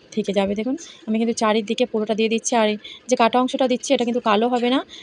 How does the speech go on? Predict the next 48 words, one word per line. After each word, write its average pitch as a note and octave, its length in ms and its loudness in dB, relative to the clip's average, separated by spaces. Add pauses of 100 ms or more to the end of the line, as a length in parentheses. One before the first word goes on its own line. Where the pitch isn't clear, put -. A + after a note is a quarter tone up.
(100)
একদম A3 240 2
কিন্তু A#3 280 0
যেমন G#3+ 240 4
কাটা A3 220 0
থাকবে A#3+ 260 0
তেমনই, A3 420 0
উম, G#3+ 260 -4
হয়ে G#3+ 120 0
থাকবে, A#3 220 0
কেটে A3 220 2
আমাদের A3+ 240 2
বাদও G3+ 280 2
দিয়ে G3+ 240 2
দিতে G#3 140 -2
হবে F#3+ 220 -4
না। F#3+ 100 -8 (520)
এইভাবে C4+ 340 8
আপনারা A#3+ 240 2
বাড়িতে A3+ 260 2 (100)
যখনই C4 240 2
বেগুন A#3+ 240 2
আনবেন A#3 300 2
কিনে, A3+ 260 0 (280)
তো - 100 -4
এইভাবে B3 280 4
আপনারা B3 240 2
যদি B3 180 2
রেখে B3 220 4
দেন, C4+ 220 2
তাহলে A3+ 260 2
কিন্তু A3 220 -4 (300)
কোনো A#3 180 2
রকম A3+ 280 4
বেগুন A3+ 240 2
পচেও A3+ 300 2
যাবে B3 220 2
না, E4 100 0
শুকিয়ে A#3 300 0
যাবে A#3 180 4
না, C#4 100 4
একদম G#3+ 180 -2
কিন্তু A3 300 -4 (320)
টাটকা A3+ 260 2
বেগুন A3+ 240 2
আপনারা A#3+ 260 2 (180)
খেয়ে A3 220 0
নিতে G3+ 140 0
পারবেন। G3 280 2